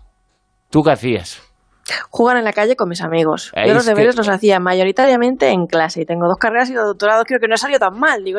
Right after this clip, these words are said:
Speaker 2: yo, no sé.
Speaker 1: Claro, que,
Speaker 2: <laughs>
Speaker 1: claro que
Speaker 2: Hablo
Speaker 1: sí.
Speaker 2: inglés, <laughs>
Speaker 1: Eh,
Speaker 2: no sé.
Speaker 1: eh, no dice nada,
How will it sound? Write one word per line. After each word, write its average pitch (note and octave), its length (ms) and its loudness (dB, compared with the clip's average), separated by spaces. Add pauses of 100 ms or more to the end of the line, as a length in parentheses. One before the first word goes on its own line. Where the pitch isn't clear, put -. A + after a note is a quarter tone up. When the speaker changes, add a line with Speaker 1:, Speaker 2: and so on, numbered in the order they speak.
Speaker 2:
yo, C#4 100 2
no A3 80 -4
sé. C#4+ 140 0
Speaker 1:
Claro, D#3 340 2
que, C3+ 120 -8
Speaker 2:
<laughs> D#3 180 0
Speaker 1:
claro G#3 220 0
que G#3+ 60 2
Speaker 2:
Hablo G#3 140 0
Speaker 1:
sí. A3 140 0
Speaker 2:
inglés, D#4+ 460 4 (340)
<laughs> - 340 -14
Speaker 1:
Eh, B2 100 2 (220)
Speaker 2:
no A3+ 120 0
sé. - 260 -6 (240)
Speaker 1:
eh, C3+ 320 4
no D3 560 2 (380)
dice C#3 760 -2
nada, D3 640 -2